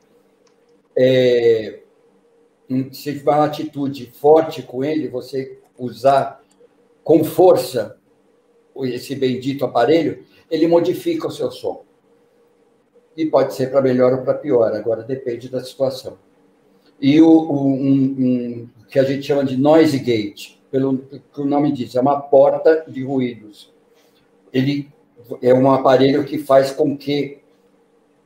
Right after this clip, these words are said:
o, o, os vazamentos,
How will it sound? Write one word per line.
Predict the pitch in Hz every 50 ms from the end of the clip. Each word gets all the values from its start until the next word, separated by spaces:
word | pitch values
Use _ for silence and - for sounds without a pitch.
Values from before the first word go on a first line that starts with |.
| _ _ _ _ -
o, | - 131
o, | 131 131 131 131 131 131 127 127 123 123 123 120 120 117 117 120
os | 107 107 - 117
vazamentos, | 107 135 139 135 135 143 131 135 135 143 151 175 185 - - - 135 123 - - - - - _ _